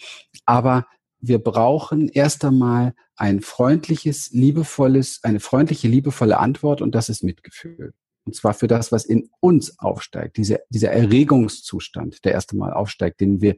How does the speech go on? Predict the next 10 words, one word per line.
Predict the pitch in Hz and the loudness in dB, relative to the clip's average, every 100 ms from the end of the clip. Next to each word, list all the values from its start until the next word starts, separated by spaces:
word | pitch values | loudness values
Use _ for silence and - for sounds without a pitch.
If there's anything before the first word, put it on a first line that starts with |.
| - - - | -4 -20 -2
der | 104 104 | -2 0
dazu | 104 101 113 | -2 -2 -4
verleitet, | - 107 107 110 135 135 - _ | 0 2 4 2 0 -2 -6 _
keine, | - 127 123 - - | -2 2 2 0 -6
die | |
Kontrolle | 107 113 - - 131 | -2 -2 0 2 2
zu | 139 104 | 2 -6
verlieren. | - 92 90 85 82 - _ _ | -6 -4 -4 -4 -8 -14 _ _
Und | - 107 | -4 2
dann | 127 175 | 2 0